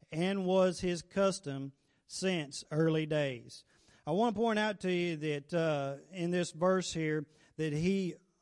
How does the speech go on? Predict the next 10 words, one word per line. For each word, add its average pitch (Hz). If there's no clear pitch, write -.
uh, 147
with 165
his 156
windows 208
opened 180
as 151
he 175
did 156
toward 202
Jerusalem, 180